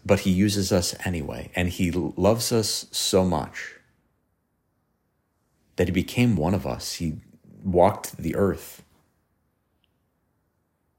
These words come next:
experienced heat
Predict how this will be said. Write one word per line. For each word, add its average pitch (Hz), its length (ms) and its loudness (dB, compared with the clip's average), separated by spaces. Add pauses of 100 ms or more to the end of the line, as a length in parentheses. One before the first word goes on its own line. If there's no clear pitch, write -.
(600)
experienced 95 840 2
heat - 680 -2